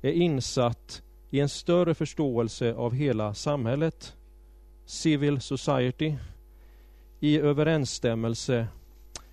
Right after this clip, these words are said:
med hans förståelse av de olika mandat som Gud har givit. Och de fyra är arbetet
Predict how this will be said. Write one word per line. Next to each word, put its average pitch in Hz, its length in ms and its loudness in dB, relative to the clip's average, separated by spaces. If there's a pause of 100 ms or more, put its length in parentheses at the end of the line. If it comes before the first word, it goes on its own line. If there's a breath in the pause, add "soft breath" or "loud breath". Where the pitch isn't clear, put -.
(140)
med 127 260 0
hans 123 320 -2
förståelse 117 760 -2
av 104 400 -2 (220)
de 120 240 -4
olika 113 500 -2
mandat 117 1200 -4
som 113 220 -8
Gud 110 220 -6
har 104 80 -6
givit. 101 580 -12
Och 123 220 -8
de 151 140 2
fyra 143 460 4 (400 soft breath)
är 123 340 0 (680)
arbetet 131 920 0